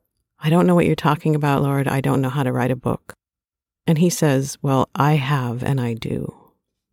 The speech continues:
I have written a book, and I do know what I'm talking about." The number one bestseller of all times, that's the book he's written. And he does know what he's talking about. So at that point,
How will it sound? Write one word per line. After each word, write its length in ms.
I 80
have 340
written 220
a 60
book, 340
and 160
I 120
do 200
know 160
what 140
I'm 120
talking 400
about." 400
The 340
number 300
one 200
bestseller 480
of 100
all 120
times, 440
that's 340
the 120
book 240
he's 300
written. 420
And 120
he 80
does 240
know 140
what 120
he's 120
talking 360
about. 300
So 200
at 100
that 200
point, 540